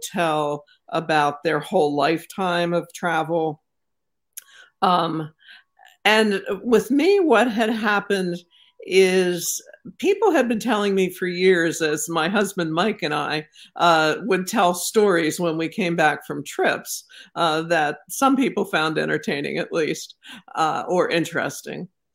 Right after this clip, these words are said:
And during the pandemic, uh, we couldn't travel anymore. We, you know, like, uh, most of the world, we were, uh, at home, uh, sheltering in place, and, uh, it,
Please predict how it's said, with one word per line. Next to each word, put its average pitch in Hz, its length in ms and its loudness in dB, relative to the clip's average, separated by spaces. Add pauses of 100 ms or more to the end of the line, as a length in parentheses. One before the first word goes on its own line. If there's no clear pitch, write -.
(320)
And 180 460 2 (140)
during 294 320 2
the 254 80 2
pandemic, 175 760 0 (500)
uh, 156 300 -4
we 220 140 0
couldn't 220 320 -2
travel 262 640 -6 (120)
anymore. 147 600 -6
We, 165 260 -8
you 165 80 -4
know, 151 340 -8
like, 160 300 -4 (360)
uh, 160 160 0
most 175 420 -2
of 185 80 0
the 170 60 -2
world, 170 520 0 (340)
we 185 320 6
were, 156 540 2
uh, 151 380 -2 (100)
at 165 120 2
home, 202 520 0 (420)
uh, 147 340 -4 (140)
sheltering 175 680 -2
in 185 180 0
place, 175 580 0 (320)
and, 165 680 0
uh, - 100 -4 (100)
it, 135 160 -4